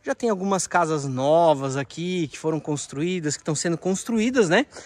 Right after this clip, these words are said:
Aqui, ó, a gente tem uma das saídas, né, do loteamento e lá é outra saída,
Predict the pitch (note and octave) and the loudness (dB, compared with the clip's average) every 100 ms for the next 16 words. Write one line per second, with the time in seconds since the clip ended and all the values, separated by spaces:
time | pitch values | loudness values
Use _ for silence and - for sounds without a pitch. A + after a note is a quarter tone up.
0 | - - - D4+ - C4 A3+ C#3+ - G3 | -20 -10 2 2 2 6 6 6 0 -2
1 | G3 A3 - G#3+ E3 - - - _ - | 0 0 2 2 2 -2 -16 -20 _ 4
2 | D4 B3+ E3+ - - E3 F3 - - - | 8 8 6 2 -2 6 6 6 0 4
3 | C#4+ A#3+ B3+ D#4+ - - _ _ - _ | 4 4 2 0 -2 -8 _ _ -20 _
4 | - E3+ C4+ - F#3 D#3+ G3 G3+ G3 A#3+ | -4 -2 -2 -4 -6 0 4 4 4 2
5 | A3 B3 - - - - _ - C4+ G#3 | 2 0 -4 -16 -20 -20 _ -8 0 2
6 | F#3+ G#3+ _ - A#3 A3+ - F3 G3 - | 2 -2 _ -4 0 0 2 2 2 2
7 | G#3 F3+ - - F#3 E3+ G#3 E3+ C#3 A#2+ | -4 -4 -4 2 4 4 2 0 -2 -4